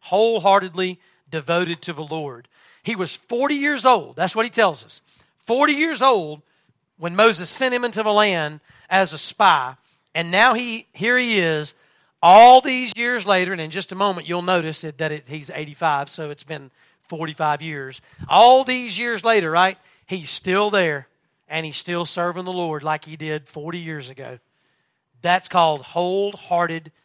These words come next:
devotion. And so we see God's faithfulness, we see the obedience of his children, the participation of his children, and then there are those that are described with wholehearted devotion. Now, I want to stop and ask you a question right now.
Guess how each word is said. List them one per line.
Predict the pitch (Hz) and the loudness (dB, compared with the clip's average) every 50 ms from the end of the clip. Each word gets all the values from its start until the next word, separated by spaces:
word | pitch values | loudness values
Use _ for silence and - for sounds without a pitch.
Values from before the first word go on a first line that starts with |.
| _ _ 135 | _ _ -10
devotion. | 160 156 135 127 156 156 151 139 - - 110 110 _ _ _ _ _ _ _ _ _ | -10 -10 -8 -6 -8 -8 -6 -8 -12 -12 -14 _ _ _ _ _ _ _ _ _ _
And | - 170 170 180 175 170 | -8 -6 -4 -4 -4 -4
so | - - 196 180 | -4 -4 -6 -6
we | 165 170 | -6 -4
see | - - 214 - 277 277 | 0 2 4 4 4 2
God's | 247 254 254 247 247 247 - - | 2 4 6 6 6 4 2 -4
faithfulness, | - 214 208 208 202 _ 196 190 190 196 185 - - - _ _ _ _ _ _ | -2 0 -2 -2 -2 _ -16 -12 -10 -10 -10 -10 -10 -12 _ _ _ _ _ _
we | 143 170 151 | -14 -8 -6
see | - - - 226 226 220 | -4 -4 -2 -4 -4 -4
the | 185 190 175 | -4 -4 -4
obedience | 165 165 139 202 220 233 233 240 240 226 - 208 | -4 -4 -4 -4 -4 -2 -2 -4 -6 -6 -8 -10
of | 190 156 | -10 -10
his | 160 - | -10 -12
children, | - - - 220 226 220 214 220 208 175 | -10 -6 -2 -2 -2 -2 -4 -6 -10 -10
the | 156 | -12
participation | _ - 170 156 - - - 233 214 - - 185 - 202 208 196 - - 180 | _ -6 -8 -8 -8 -10 -10 -10 -8 -8 -10 -6 -4 -4 -4 -2 -4 -10 -12
of | 170 147 | -14 -14
his | 147 - | -14 -16
children, | - - 208 208 202 170 160 151 143 139 _ _ _ _ _ _ _ _ _ _ _ | -14 -8 -6 -6 -6 -6 -8 -12 -14 -16 _ _ _ _ _ _ _ _ _ _ _
and | - 151 165 | -14 -8 -6
then | 185 196 | -6 -4
there | 196 196 190 185 | -2 0 0 0
are | 175 170 | 0 2
those | 175 180 185 185 180 170 160 156 139 131 | 2 2 2 2 2 0 -2 -4 -6 -6
that | 165 160 | -6 -4
are | 156 156 | -4 -6
described | 143 151 147 - - - 170 160 160 160 156 156 156 156 131 | -8 -8 -12 -10 -4 0 4 4 6 6 6 4 2 0 -4
with | 131 147 143 123 | -12 -12 -12 -12
wholehearted | - _ - - 185 190 190 185 - - 175 170 170 160 147 143 143 135 _ _ _ _ _ _ _ _ _ | -16 _ -8 -4 -4 -4 -4 -6 -6 -4 -2 -2 -2 -2 -4 -10 -14 _ _ _ _ _ _ _ _ _ _
devotion. | 143 156 135 147 147 143 131 - - _ 113 _ _ _ _ _ _ _ _ - | -12 -10 -8 -8 -10 -8 -10 -12 -16 _ _ _ _ _ _ _ _ _ _ -8
Now, | 143 170 | -6 -2
I | |
want | 214 240 | -2 -2
to | 214 - | -2 0
stop | - 233 220 214 214 214 | 6 8 8 8 8 4
and | 196 | 0
ask | 190 190 170 - 175 | -2 -2 -2 -4 -10
you | 165 | -12
a | 147 | -12
question | - - 165 151 - - 151 143 | -6 -6 -6 -6 -6 -10 -14 -14
right | 135 131 131 | -14 -14 -14
now. | 135 131 120 113 | -18 -20 -20 -20